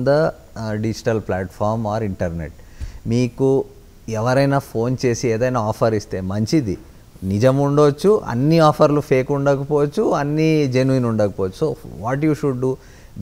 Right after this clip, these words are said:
basic, uh, due diligence మేము అంటాం. అంటే మీరు ఒకసారి వెరిఫై చేయాలి అది నిజమా లేదు.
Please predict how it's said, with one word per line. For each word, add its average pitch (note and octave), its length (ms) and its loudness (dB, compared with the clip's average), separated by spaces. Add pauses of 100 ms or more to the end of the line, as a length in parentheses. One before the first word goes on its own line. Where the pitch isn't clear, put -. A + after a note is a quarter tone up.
basic, D3+ 340 4
uh, - 1200 -8
due D3+ 180 8
diligence C#3+ 580 2
మేము C3 180 -2
అంటాం. A2 340 -2
అంటే B2 280 -4 (400)
మీరు C#3 180 2
ఒకసారి C#3 320 6
వెరిఫై B2 380 4
చేయాలి A2 320 2
అది A#2 140 2
నిజమా A#2+ 440 2
లేదు. G2+ 340 0